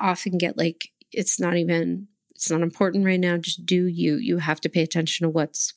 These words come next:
coming up for you. That's the most important work you're being invited to do." And I do think that is true of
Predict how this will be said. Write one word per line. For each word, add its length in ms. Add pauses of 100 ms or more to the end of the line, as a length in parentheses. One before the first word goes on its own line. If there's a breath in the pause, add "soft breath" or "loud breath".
coming 300
up 100 (260)
for 220
you. 220 (240)
That's 200
the 120
most 340
important 440
work 320 (360)
you're 320 (100)
being 200
invited 400
to 80
do." 180 (1200 loud breath)
And 100
I 60
do 300
think 320
that 240
is 280
true 840 (200)
of 160